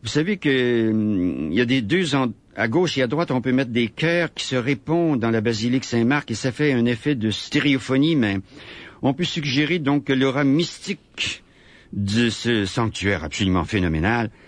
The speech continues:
euh, va l'aider à déterminer sa vocation de prêtre, mais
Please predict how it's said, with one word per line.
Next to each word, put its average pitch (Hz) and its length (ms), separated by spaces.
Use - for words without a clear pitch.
euh, 113 380
va 139 100
l'aider 139 320
à 160 60
déterminer 127 420
sa 131 160
vocation 110 460
de 104 40
prêtre, 123 380
mais 82 300